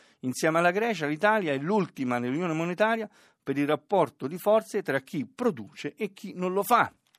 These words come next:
Insomma, allora questi posti di lavoro sono aumentati davvero, sì o no?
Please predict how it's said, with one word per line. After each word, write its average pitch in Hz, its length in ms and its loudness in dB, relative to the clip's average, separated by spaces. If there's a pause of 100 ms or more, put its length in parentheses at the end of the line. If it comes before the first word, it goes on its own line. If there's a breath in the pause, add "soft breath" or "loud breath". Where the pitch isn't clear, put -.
(680)
Insomma, 123 280 -4
allora 113 240 -2
questi 123 300 -4
posti 147 320 -2
di 135 80 -6
lavoro 151 420 6 (240 soft breath)
sono 156 260 2
aumentati 156 540 4
davvero, 160 480 4
sì 180 240 -2
o 190 100 4
no? 233 300 2